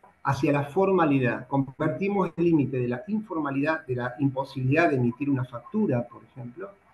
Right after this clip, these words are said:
y de, por lo tanto, abrirnos a mercados que exigían esa formalidad, en tomar la decisión más grande de entrarle a otro mundo, al mundo cooperativo. Es, ese segundo momento,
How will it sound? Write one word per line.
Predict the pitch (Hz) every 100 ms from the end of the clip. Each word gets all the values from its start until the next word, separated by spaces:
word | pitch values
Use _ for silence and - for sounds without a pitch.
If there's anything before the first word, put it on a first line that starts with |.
| _ _ -
y | 127
de, | 117
por | - 127
lo | 123
tanto, | 135 151 147 - 151
abrirnos | 127 139 170 165 135
a |
mercados | 120 120 120 156 160
que | -
exigían | 127 - 127 - 196 151 123
esa | 123 127 -
formalidad, | 131 113 110 110 123 160 - -
en | 127 127
tomar | 143 156 156 - _ -
la | 127 131 - -
decisión | 135 135 - - 160 156 156 180 180 - _ _ - - _ _
más | 135 160 190
grande | 190 196 185 185 190 - - _ _ _
de | 127 135
entrarle | 139 160 165 185 175
a | 156
otro | 151 170 160
mundo, | 170 143 117 110 127
al | 139
mundo | 160 170 170
cooperativo. | 151 131 127 123 117 107 104 _ _ _ _ _ _ _ -
Es, | 143 -
ese | 160 190
segundo | 180 170 170 220 202
momento, | 180 160 190 202 180 196 202